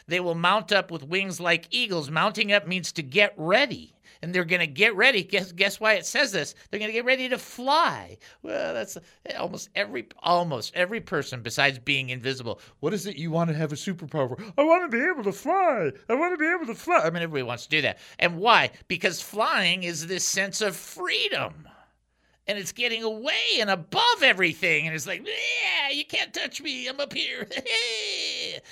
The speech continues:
Well, that's what the mounting up has to do with. So you wait on the Lord, you gain new strength, you're gonna mount up with wings like eagles, get ready to fly.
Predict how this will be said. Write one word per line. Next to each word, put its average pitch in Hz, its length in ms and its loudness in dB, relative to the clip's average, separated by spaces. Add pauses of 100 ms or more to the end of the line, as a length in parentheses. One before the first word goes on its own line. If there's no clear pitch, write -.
(180)
Well, 156 160 -2
that's 180 280 2
what 190 140 -2
the 160 120 -2
mounting 160 540 0
up 165 200 -2
has 117 200 -2
to 107 120 -10
do 90 200 -8
with. 78 180 -18 (800)
So 170 120 -2
you 151 160 2
wait 196 240 6
on 254 160 4
the 220 80 -2
Lord, 156 340 0 (140)
you 135 100 0
gain 208 540 4
new 214 140 -2
strength, 165 440 -2 (200)
you're - 100 -6
gonna 165 120 0
mount 208 360 4
up 220 140 0
with 175 120 -6
wings 202 300 0
like 180 160 2
eagles, 185 320 -4
get 320 160 -2
ready 349 160 2
to - 60 -6
fly. 349 680 2